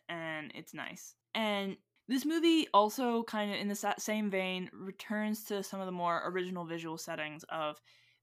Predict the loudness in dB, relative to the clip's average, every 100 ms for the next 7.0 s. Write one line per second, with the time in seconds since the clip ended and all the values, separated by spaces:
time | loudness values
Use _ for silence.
0 | -12 -6 -4 -2 0 0 0 -2 -2 -2
1 | -2 -4 -4 -2 0 2 2 2 -4 -20
2 | -20 -8 -2 0 -2 -8 -6 -2 0 0
3 | 0 0 2 0 0 -2 -6 -4 2 4
4 | 2 -2 -8 -8 -8 -6 -4 -4 -4 -6
5 | -10 -12 -10 -10 -10 -8 -6 -4 -2 -4
6 | -6 -10 -10 -10 -10 -8 0 4 4 4